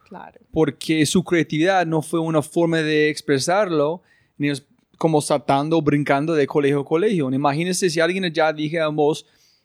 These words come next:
Speaker 2: "No, es, tiene que ir a matemática, va, va", posiblemente tú no estás aquí en este momento.
Speaker 1: Claro. Habían profesores que eran muy conscientes de eso y lo veían. Y mi profesor de física, por ejemplo, él sabía que a mí, yo, yo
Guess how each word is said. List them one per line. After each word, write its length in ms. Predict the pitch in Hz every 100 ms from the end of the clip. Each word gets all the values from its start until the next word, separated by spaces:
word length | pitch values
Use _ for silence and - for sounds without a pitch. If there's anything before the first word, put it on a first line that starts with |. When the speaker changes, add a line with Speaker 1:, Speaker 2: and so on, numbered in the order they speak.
| - -
Speaker 2:
"No, 240 | 143 139 135
es, 80 | 143
tiene 400 | 160 156 170 160
que 100 | 156
ir 60 | 160
a 80 | 147
matemática, 720 | 160 160 151 160 156 147 143
va, 240 | 135 156
va", 300 | 151 175 143 - _
posiblemente 480 | - 131 156 156 151
tú 240 | 151 165 160
no 120 | 156
estás 260 | 151 165 147
aquí 220 | 143 -
en 40 | 160
este 140 | 135
momento. 220 | 143 190 180
Speaker 1:
Claro. 280 | 175 123 117 - _ _ _ -
Habían 280 | 233 233 269
profesores 460 | 320 269 254 302
que 100 | -
eran 200 | 233 208
muy 140 | 247 254
conscientes 400 | 247 240 233 233
de 160 | 190 190
eso 280 | 180 175 170 _
y 100 | 214
lo 140 | 208 196
veían. 500 | 170 240 277 180 175
Y 180 | 185 - _ _ _
mi 80 | -
profesor 340 | 202 220 220 196
de 140 | 220
física, 400 | 240 277 254 240
por 140 | 202
ejemplo, 380 | 185 214 202 185
él 80 | 185
sabía 200 | 202 240 -
que 120 | 208
a 40 |
mí, 180 | 185 175
yo, 120 | 190 -
yo 120 | -